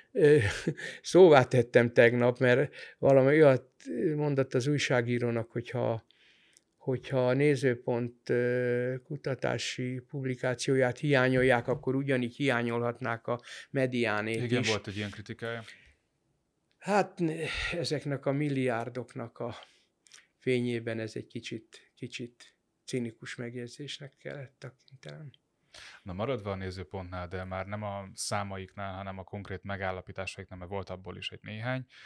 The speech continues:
Speaker 2: Ö, a Pride-ról fejtették meg utólag, hogy valójában a betiltott Pride-nak a megtartása az a kormányzat érdeke volt, mert hogy Mráz Ágoston Sámuel érvelése szerint minden mérés azt mutatja, hogy a Pride ügye a társadalomban kisebbségben van,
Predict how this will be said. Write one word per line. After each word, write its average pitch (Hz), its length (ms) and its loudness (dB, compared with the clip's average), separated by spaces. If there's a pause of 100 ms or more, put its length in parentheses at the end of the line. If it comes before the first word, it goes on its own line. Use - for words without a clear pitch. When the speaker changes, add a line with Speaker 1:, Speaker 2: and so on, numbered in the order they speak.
(540)
Speaker 2:
Ö, 101 320 -4
a 104 160 -4
Pride-ról 104 600 -2
fejtették 101 640 -4
meg 98 180 -14
utólag, 98 540 -8
hogy 92 360 -14
valójában 92 720 -6
a 90 240 -10
betiltott 101 500 -10
Pride-nak 92 340 -10
a 95 60 -14
megtartása - 600 -12
az 92 100 -18
a 90 40 -16
kormányzat 92 580 -12
érdeke - 420 -14
volt, 117 420 -6 (120)
mert 98 320 -8
hogy 120 280 -6
Mráz 104 280 -4
Ágoston 95 340 -10
Sámuel 95 400 -10
érvelése 92 440 -10
szerint 120 360 -6 (220)
minden 110 420 -2
mérés 101 400 -6
azt 95 160 -10
mutatja, 123 400 -10
hogy 95 100 -8
a - 20 -10
Pride 107 400 -2
ügye 107 200 -6
a 95 60 -6
társadalomban 92 640 -8
kisebbségben 90 800 -8
van, 123 240 -4